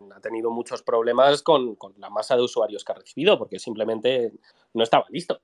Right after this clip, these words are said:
eh, para recibir tantos usuarios. Entonces, pues, de, y a raíz de eso, obviamente, han nacido soluciones de la releche. Y Ethereum también está haciendo la transición a Ethereum dos punto cero y en el futuro, pues, probablemente sea uno, uno de los,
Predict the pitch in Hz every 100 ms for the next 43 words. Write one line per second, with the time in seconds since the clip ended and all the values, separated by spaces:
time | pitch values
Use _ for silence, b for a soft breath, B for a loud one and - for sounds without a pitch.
0 | _ 107 104 110 113 107 - 117 110 107
1 | 135 117 113 135 185 110 110 107 104 117
2 | - 95 - - - 87 92 113 113 104
3 | - 120 139 156 160 160 196 170 131 143
4 | 147 170 127 - 135 135 147 131 151 156
5 | 214 - _ _ _ 120 117 117 107 98
6 | 95 120 202 - 101 101 104 98 - 120
7 | 131 127 120 123 123 - 120 131 123 117
8 | 117 113 117 120 117 - 123 120 117 131
9 | 123 123 180 185 180 143 - - 110 117
10 | 127 110 _ _ - 101 101 107 107 107
11 | 113 107 104 101 104 101 98 - 110 107
12 | 101 101 95 98